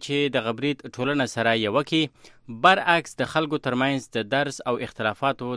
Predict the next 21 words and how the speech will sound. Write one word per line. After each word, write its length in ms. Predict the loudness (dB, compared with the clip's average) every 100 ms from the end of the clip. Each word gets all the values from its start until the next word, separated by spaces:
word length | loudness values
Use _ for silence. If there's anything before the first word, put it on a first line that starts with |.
| -4
د 20 | -2 -2 -6 -6
پیدا 200 | -4 -4
کېدو 300 | -6 -6 -6 -8 -6
سبب 260 | -4 -4 -6
شوې 160 | -18 -20
ده. 80 | -20 -20 _ _ _ -20 -20 _ 2
ځینو 160 | 4 4
کسانو 300 | 2 2 2
په 120 | -2 -4
ټولنیزو 460 | -2 0 -2 -2 -2 -2
رسنیو 440 | -2 -4 -4 -4
کې 80 | -4 -2
دا 80 | -2
برید 180 | -2 -6 -6 -8
پر 120 | -8
ځای 300 | -4 0 0 -2 -4
عمل 220 | -2 -2 -2 -6
ګڼلی 480 | -10 -8 -10 -8 -8
او 60 | -6
هغوی 220 | -6 -4
چې 120 | -6